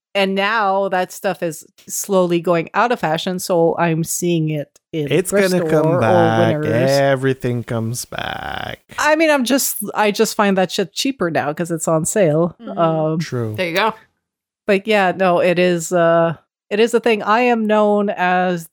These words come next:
Speaker 1: the girl who wears bright colors at work. Um, I don't care what the color of is in fashion right now. Like, for a while, it was that mustard yellow.
Speaker 3: Mm-hmm.
Speaker 1: Um,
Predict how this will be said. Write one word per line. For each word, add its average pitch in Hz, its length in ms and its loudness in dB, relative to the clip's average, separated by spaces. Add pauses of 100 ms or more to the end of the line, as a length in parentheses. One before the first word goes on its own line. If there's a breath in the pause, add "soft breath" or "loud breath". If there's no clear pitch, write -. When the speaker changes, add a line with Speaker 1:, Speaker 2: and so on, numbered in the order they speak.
Speaker 1:
the 175 260 -4
girl 165 320 0
who 165 220 -4
wears 151 760 -6 (540)
bright 147 240 0
colors - 600 -8 (580)
at 135 140 0
work. - 460 -8 (200)
Um, 131 540 -8 (960)
I 196 200 0
don't 196 180 0
care 185 180 0
what 170 260 -2
the 175 100 -6
color 165 360 -2
of 156 140 -2 (340)
is 165 220 0
in 156 140 -4
fashion 156 400 -2
right 190 180 0
now. 202 220 2
Like, 165 260 0 (380 loud breath)
for 226 140 2
a 202 80 4
while, 190 340 2
it 214 80 4
was 185 140 0
that 175 160 0
mustard 170 500 -2
yellow. 175 480 -2 (480)
Speaker 3:
Mm-hmm. 196 200 -14
Speaker 1:
Um, 165 800 0